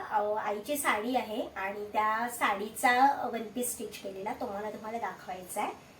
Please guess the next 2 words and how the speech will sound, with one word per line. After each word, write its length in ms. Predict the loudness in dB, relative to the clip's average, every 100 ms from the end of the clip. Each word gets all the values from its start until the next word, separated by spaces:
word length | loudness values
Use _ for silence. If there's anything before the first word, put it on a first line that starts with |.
| -20 -20 -20 -20 -20 -20 -20 -20 -20 -20 -20 -16 -12
येस, 560 | -10 -8 -6 -4 -4 -6 -10 -18 -20 -20 -20 -20 -20 -20 -18 -10 -6
so 80 | -4